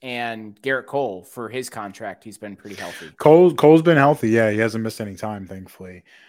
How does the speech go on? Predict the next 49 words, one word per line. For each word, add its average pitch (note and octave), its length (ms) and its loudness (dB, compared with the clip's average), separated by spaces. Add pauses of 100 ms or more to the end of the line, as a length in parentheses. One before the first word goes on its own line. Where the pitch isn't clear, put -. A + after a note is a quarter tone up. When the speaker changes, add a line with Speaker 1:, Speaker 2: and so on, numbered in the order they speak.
(120)
Speaker 2:
I E3 80 -2
mean, G3+ 200 4
look, F#3+ 200 6
you F3 200 -2
know, D3 380 2 (800)
we'll D#3 260 -2
see F#3+ 200 -6
what F3 100 0
happens D#3 340 -2
with, C#3 160 -6
like, B2 200 -4
Gleyber A#2 360 -8
Torres G#2+ 1000 -12
and A#2 100 -16
all G#2 200 -16
that. G2 360 -14
We'll G#2+ 100 -16
see A#2 220 -6
if A2 140 -8
they A2 180 -8
can G#2+ 200 -20
kind A2 200 -14
of G#2 100 -16
improve. G#2 640 -12 (720)
Um, A2+ 300 -10
they C#3 100 0
did D#3 160 4
have D#3+ 120 6
Speaker 1:
It's D3 80 2
Speaker 2:
a - 20 2
lot C3 160 4
Speaker 1:
gotta B2 100 -4
Speaker 2:
of A#2+ 100 -12
Speaker 1:
turn - 120 -6
a G#2+ 140 -10
corner A#2+ 200 -8
Speaker 2:
injuries. G#2+ 80 -8
Speaker 1:
at G#2 80 -14
some G#2 200 -16
point, F#2 300 -18
though. F2+ 240 -16 (460)
Speaker 2:
Well, G3+ 140 6
that's A#3 200 4
the A3 80 -6
thing F#3 300 0
is, B2 240 -4
like, B2 340 0
I C#3 120 -4
think, D#3+ 280 -6